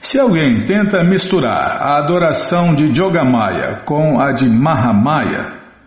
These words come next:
considerando-as a mesma coisa, na verdade não mostra inteligência muito elevada. A ideia de que tudo é a mesma coisa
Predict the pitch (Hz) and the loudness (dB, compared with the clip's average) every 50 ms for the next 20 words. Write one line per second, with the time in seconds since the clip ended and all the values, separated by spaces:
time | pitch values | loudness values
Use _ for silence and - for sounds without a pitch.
0 | _ _ _ _ - 175 175 156 - - 156 160 139 160 185 190 170 139 117 107 | _ _ _ _ -2 0 0 0 0 0 -2 0 0 0 0 2 2 2 0 0
1 | 95 87 82 - - - 143 123 117 135 165 175 147 139 135 117 104 - - 147 | -2 -4 -6 -8 -6 -4 -2 0 0 0 0 0 0 0 0 0 -2 -2 -2 -2
2 | 156 165 143 110 - - 104 - - - - - - - - 104 120 139 123 104 | 0 0 0 -2 -2 -6 -8 -10 -12 -16 -16 -10 -6 -4 -4 -2 -2 -2 -2 -2
3 | 95 113 131 143 143 120 104 110 120 143 160 160 131 135 147 156 147 - - - | -2 -2 -2 -2 -2 0 0 0 2 2 2 2 2 2 0 0 -2 -2 -4 -2
4 | 156 151 135 - 151 151 147 139 120 107 135 151 147 151 - 151 127 123 131 139 | -2 -2 -2 -2 -2 -2 0 0 0 0 0 0 0 -2 -2 -2 0 0 0 0
5 | 139 151 151 156 160 151 151 190 196 175 - - - - - - - - - - | 0 0 0 0 0 0 0 0 0 0 -2 -2 -4 -6 -10 -12 -18 -20 -20 -20
6 | - _ _ _ _ _ _ _ _ _ _ _ _ - 202 208 190 135 117 160 | -20 _ _ _ _ _ _ _ _ _ _ _ _ -4 -2 0 0 0 0 0
7 | 170 196 190 160 117 98 95 104 113 135 160 170 165 165 160 160 156 151 139 127 | 0 0 0 0 0 0 -2 -2 0 0 2 2 2 2 2 2 2 2 2 2
8 | - - - - 190 196 - - 247 233 180 185 175 165 156 151 151 143 123 139 | 0 0 -2 -2 -2 -2 -2 0 0 0 2 2 2 2 2 0 0 0 0 0
9 | 123 113 - - 165 180 190 175 131 104 90 - - | 0 0 -2 -2 0 2 2 2 2 0 -2 -4 -6